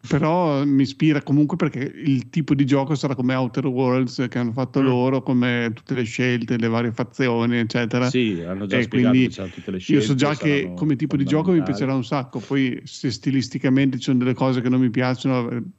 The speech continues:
Speaker 1: ci passerò sopra.
Speaker 2: Ma
Speaker 3: Allora, hanno,
Speaker 2: questo solo
Speaker 3: hanno fatto
Speaker 2: terza, solo
Speaker 3: vedere
Speaker 2: prima persona?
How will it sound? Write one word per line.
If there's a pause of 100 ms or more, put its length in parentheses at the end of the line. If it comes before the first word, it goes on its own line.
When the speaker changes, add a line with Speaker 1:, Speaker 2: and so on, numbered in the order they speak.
Speaker 1:
ci
passerò
sopra. (460)
Speaker 2:
Ma
Speaker 3:
Allora,
hanno,
Speaker 2:
questo
solo
Speaker 3:
hanno
fatto
Speaker 2:
terza,
solo
Speaker 3:
vedere
Speaker 2:
prima
persona?